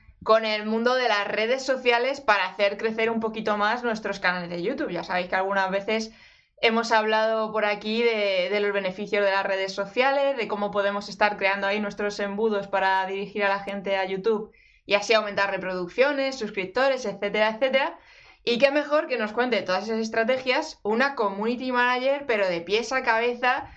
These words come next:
súper top. Yo la llevo siguiendo desde hace muchísimo tiempo. Sabéis que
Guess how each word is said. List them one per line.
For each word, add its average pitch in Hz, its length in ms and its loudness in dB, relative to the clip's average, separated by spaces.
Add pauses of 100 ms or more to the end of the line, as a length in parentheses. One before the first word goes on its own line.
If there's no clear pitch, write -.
súper 185 560 2
top. 277 380 2
Yo 202 160 2
la 208 100 4
llevo 214 220 -2
siguiendo 214 440 0
desde 202 220 0
hace 208 180 -2
muchísimo 196 460 -6
tiempo. 240 320 0
Sabéis 190 240 -4
que 190 420 0